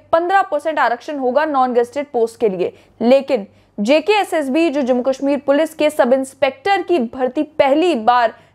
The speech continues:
रिक्रूटमेंट कर रही है, उनका, उनके ऑफिशियल्स का ये सवाल है कि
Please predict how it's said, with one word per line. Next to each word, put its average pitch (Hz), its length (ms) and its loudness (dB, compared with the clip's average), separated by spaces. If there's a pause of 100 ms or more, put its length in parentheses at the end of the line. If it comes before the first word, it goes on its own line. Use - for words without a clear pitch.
रिक्रूटमेंट 269 520 -4
कर 320 180 4
रही 262 280 0
है, 285 200 2 (520)
उनका, 392 380 2 (240)
उनके 311 300 -2
ऑफिशियल्स 285 460 -2
का 311 100 0
ये 277 140 2
सवाल 247 380 0
है 247 120 -2 (280)
कि 339 160 -6